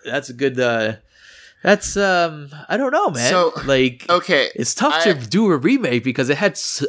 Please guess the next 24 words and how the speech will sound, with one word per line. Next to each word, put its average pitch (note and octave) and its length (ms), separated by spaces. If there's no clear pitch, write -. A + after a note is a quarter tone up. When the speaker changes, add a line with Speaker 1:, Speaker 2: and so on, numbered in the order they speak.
Speaker 1:
so E3 160
many D#3+ 200
different B2+ 500
sequels A2+ 600
that, A2+ 320
'cause C3+ 240
it's C#3+ 240
just - 340
an C3 100
idea, B2+ 640
you - 140
know? D#3 100
Speaker 2:
Yeah, G#3+ 160
'cause G3+ 320
honestly, G#3+ 520
that's, G#3 320
that's G3 440
what G3 180
I G3 120
was F#3 200
gonna F3+ 180
say F3+ 240
here. F3 440
It's, D#3 240